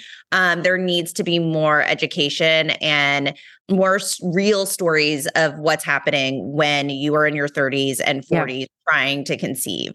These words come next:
Speaker 1: And I think,
Speaker 2: A hundred percent.
Speaker 1: like you, I would look at a, you know, a, a magazine cover and I'd be like, "Cool, I have a few more years. No
Speaker 2: Mm-hmm.
Speaker 1: rush."
Speaker 2: Hundred percent.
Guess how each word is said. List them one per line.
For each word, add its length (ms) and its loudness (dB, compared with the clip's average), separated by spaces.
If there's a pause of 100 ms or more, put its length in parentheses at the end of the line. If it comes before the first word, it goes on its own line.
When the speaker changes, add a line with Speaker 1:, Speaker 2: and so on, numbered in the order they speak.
(100)
Speaker 1:
And 140 0
I 100 0
think, 220 0
Speaker 2:
A 40 0
hundred 180 0
percent. 220 0
Speaker 1:
like 60 -16
you, 220 2
I 220 2
would 180 -2
look 320 0
at 320 0
a, 420 2 (640)
you 200 2
know, 180 2
a, 280 0
a 60 0
magazine 760 0
cover 280 0
and 100 2
I'd 80 -2
be 60 2
like, 220 -2
"Cool, 220 2
I 140 2
have 120 0
a 60 0
few 160 -2
more 120 2
years. 320 0 (100)
No 240 4
Speaker 2:
Mm-hmm. 100 2
Speaker 1:
rush." 360 -6 (220)
Speaker 2:
Hundred 260 0
percent. 360 0